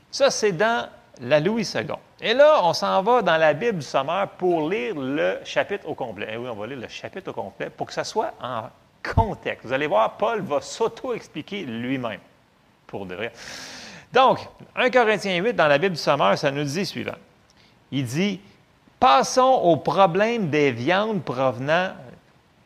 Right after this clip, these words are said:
il répond à une question, là, parce qu'il l'avait posée. Il dit, « Provenant d'animaux sacrifiés aux idoles. Nous possédons tous la connaissance voulue, nous le savons.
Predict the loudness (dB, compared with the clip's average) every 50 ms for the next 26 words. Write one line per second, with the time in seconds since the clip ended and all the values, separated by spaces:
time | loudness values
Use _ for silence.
0 | _ -16 -12 -8 -2 -2 0 2 4 2 2 2 -2 -4 -6 -6 -4 -2 -2 -2
1 | -2 -2 -6 -10 -12 -12 -10 -8 -4 -4 -2 -2 -2 -4 -4 -4 -6 -6 -6 -8
2 | -10 -14 -12 -12 -12 -12 -14 -18 -20 -20 -20 -20 _ _ _ _ _ _ _ _
3 | _ _ _ _ _ _ _ _ -6 0 2 2 4 4 2 2 2 2 2 2
4 | 0 0 -2 -2 0 0 0 0 0 -2 -2 -4 -4 -8 -6 -6 -6 -4 -4 -2
5 | -2 -4 -2 -2 0 0 0 -2 -6 -14 -20 _ _ _ _ -10 -6 -2 0 2
6 | 2 2 2 2 4 6 6 6 6 4 2 4 4 4 4 4 2 0 -2 -2
7 | -2 0 2 2 2 2 2 0 0 0 2 0 -2 0 0 -2 -2 -2 -2 -2
8 | 0 0 -2 -4 -4 -2 0 0 0 0 0 -2 -2 -2 -2 0 0 0 2 2
9 | 2 2 2 0 0 2 2 0 -2